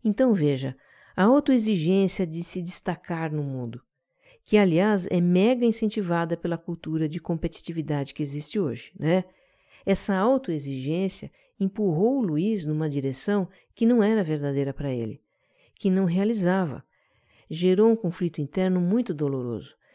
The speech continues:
no qual ele se cobrava, se culpava e vivia em constante descontentamento,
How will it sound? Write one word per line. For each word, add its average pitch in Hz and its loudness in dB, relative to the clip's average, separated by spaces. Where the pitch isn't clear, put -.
no 185 0
qual 190 0
ele 180 2
se - -6
cobrava, 160 -2
se - -8
culpava 156 -4
e 175 -2
vivia 170 -2
em 180 -2
constante 170 -4
descontentamento, 156 -4